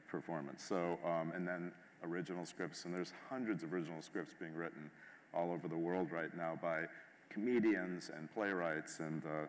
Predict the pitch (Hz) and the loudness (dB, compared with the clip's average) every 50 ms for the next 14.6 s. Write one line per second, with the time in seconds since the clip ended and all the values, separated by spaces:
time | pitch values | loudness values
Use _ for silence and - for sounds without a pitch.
0 | - 87 82 78 80 95 92 90 90 87 82 80 - - - 85 80 82 82 87 | -4 -8 -8 -6 -2 -2 0 0 0 -2 -4 -4 -6 -8 -10 -8 -8 -6 -6 -4
1 | 87 82 85 - 80 - - 82 78 78 76 78 76 78 78 80 80 76 73 71 | -6 -6 -6 -8 -10 -8 -4 -4 -4 -2 -2 -2 0 2 2 2 2 2 0 -2
2 | - - 87 80 76 73 80 - - - - 82 78 76 76 - - - - - | -4 -6 -6 -4 -4 -4 -6 -6 -8 -8 -6 -6 -6 -6 -8 -10 -14 -20 -20 -20
3 | - - - 107 - - - - - 87 87 85 - 98 101 - - 110 90 80 | -20 -4 -4 -4 -4 -4 -10 -10 -6 -4 -4 -2 0 0 -2 0 -2 -4 -2 -2
4 | 87 85 - - 82 - - 80 76 80 76 85 80 - - 87 - - 131 113 | -2 -4 -4 -6 -8 -6 -4 -4 -4 -4 -2 -4 -4 -4 -4 -4 0 2 2 4
5 | 98 104 - 117 98 - 117 - - - - - - 170 - - - 123 107 95 | 4 2 2 0 0 0 -4 -6 -6 -8 -4 -4 -4 -4 -2 -2 -2 0 2 2
6 | 95 92 90 85 - - - - - - - - - - - - - - 101 98 | 2 2 0 0 -2 -12 -18 -18 -20 -20 -20 -12 -12 -10 -10 -10 -4 0 2 4
7 | 110 110 101 - 85 80 80 73 73 73 92 90 87 90 87 80 78 76 - 85 | 4 4 4 2 -2 -4 -6 -6 -8 -6 -4 -2 0 2 2 0 0 -4 -6 -8
8 | 78 - - - 90 80 - - - 120 110 95 82 67 - - 87 90 - - | -10 -10 -8 -6 -6 -6 -6 -6 -2 -2 0 0 0 -2 -4 -2 -2 -2 -2 -4
9 | - - 76 73 78 87 90 80 80 82 - - 110 110 113 - - - 92 85 | -8 -14 -14 -12 -8 -8 -6 -6 -6 -8 -2 2 4 4 4 4 2 0 0 0
10 | - - - - - - - - 92 85 82 - - - 98 92 90 85 - - | 0 -2 -12 -16 -18 -10 0 2 2 2 2 0 -4 -4 -2 -2 -2 -2 0 0
11 | 110 - - 104 90 - - 214 180 87 78 90 87 82 82 - - - 131 131 | 0 0 0 -6 -6 -6 -6 -6 -4 -2 -2 0 0 0 -2 -4 0 2 4 4
12 | 123 110 92 82 80 80 85 85 92 98 92 - - 87 95 82 80 90 101 104 | 4 4 4 2 2 2 2 4 4 2 2 2 0 0 2 4 4 6 6 6
13 | 104 98 85 85 78 76 98 110 113 95 85 92 98 98 90 87 90 92 80 71 | 6 4 4 2 2 4 6 6 6 6 6 4 4 4 4 2 2 2 0 -2
14 | - - - - - 101 107 107 98 101 98 87 | -4 -8 -14 -6 -2 2 2 4 4 4 2 2